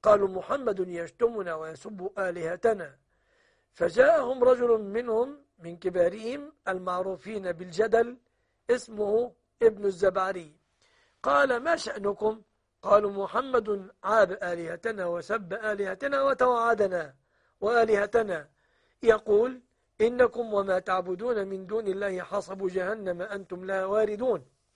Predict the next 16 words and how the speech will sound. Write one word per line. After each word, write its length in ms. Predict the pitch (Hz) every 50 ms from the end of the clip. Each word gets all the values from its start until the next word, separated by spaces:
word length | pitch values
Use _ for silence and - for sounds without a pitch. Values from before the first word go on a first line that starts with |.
| _ _ _ _ _ _ _ _ _
قال 200 | - 208 202 190
ابن 180 | 185 175 180 202
الزبعري: 680 | 190 170 202 190 190 196 190 196 208 240 240 233 220 _ _ _ _ _ _ _
"لأحاججن 880 | 185 214 220 196 - 165 196 196 190 185 196 185 202 254 240 208 185
ابن 220 | 180 170 151 160 165
عب-، 420 | 165 165 165 156 156 160 185 180 _
لأحاججن 880 | - 190 196 208 202 180 - 185 196 175 185 185 175 226 220 196 185 180
محمدا 600 | 175 170 156 - 175 170 170 208 202 190 175 165
في 180 | 143 - 170 156
ذلك." 500 | 151 175 170 156 147 139 _ _ _ _ _ _ _ _ _ _ _ _
ثم 280 | _ - 214 202 202 190
قال 300 | 190 190 - 208 202 190
للرسول: 800 | 180 170 175 175 170 175 175 165 - - - 226 226 240 240 _ _ _ _ _ _ _ _ _
"إن 120 | 214 220 233
كنت 260 | - 277 277 269 285
تزعم 600 | 262 254 302 294 285 233 240 233 233 220 214 214